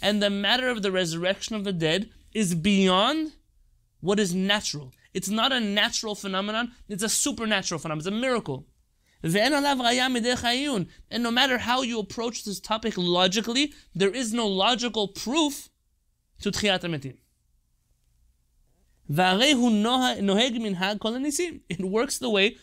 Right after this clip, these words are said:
all other miracles work. V'lachen mekablim oto lo yoter. And therefore we accept it,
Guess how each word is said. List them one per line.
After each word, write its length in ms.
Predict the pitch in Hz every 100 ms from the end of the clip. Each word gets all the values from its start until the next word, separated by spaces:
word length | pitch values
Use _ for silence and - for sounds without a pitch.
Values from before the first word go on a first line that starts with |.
| _
all 280 | - 233 277
other 220 | 233 233
miracles 480 | 233 185 190 220 254
work. 380 | 233 311 233 - _ _ _ 165
V'lachen 440 | 208 214 269 285
mekablim 400 | 294 269 214 196
oto 360 | 202 196 202 -
lo 240 | 202 254
yoter. 320 | 269 330 240 165
And 120 | 190
therefore 240 | 226 240 220
we 300 | 208 190 -
accept 380 | 202 - 160 160
it, 220 | 175 -